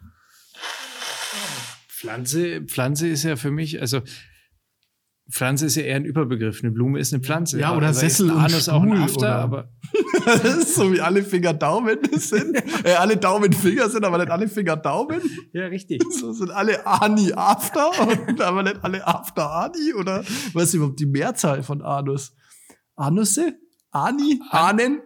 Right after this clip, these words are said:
Speaker 1: Anüsse.
Speaker 2: <laughs> Ananas? <laughs>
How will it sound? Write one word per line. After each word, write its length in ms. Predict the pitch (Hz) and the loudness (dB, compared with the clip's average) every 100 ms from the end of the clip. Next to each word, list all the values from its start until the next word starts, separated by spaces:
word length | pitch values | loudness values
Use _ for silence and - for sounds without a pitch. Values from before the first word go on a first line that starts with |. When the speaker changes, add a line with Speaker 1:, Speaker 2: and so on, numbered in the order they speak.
| - | -4
Speaker 1:
Anüsse. 580 | 147 180 160 - 120 - | 0 0 0 -2 -6 -6
Speaker 2:
<laughs> 1120 | - - - 311 262 - 285 - - - - | -8 -10 -6 -4 -2 -6 -10 -6 -8 -6 -6
Ananas? 680 | - 226 233 240 - 151 - | -2 2 2 4 4 2 0
<laughs> 60 | 349 | -2